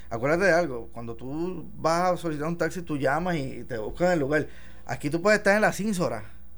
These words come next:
y tú dices, "Ven y búscame aquí", y le marcas la aplicación.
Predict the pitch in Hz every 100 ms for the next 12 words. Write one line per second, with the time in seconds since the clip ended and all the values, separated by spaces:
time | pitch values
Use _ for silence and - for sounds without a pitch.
0 | - - - - - - 131 165 170 151
1 | 170 208 202 208 156 170 165 - - -
2 | - - 117 113 117 117 165 170 151 135
3 | 110 147 131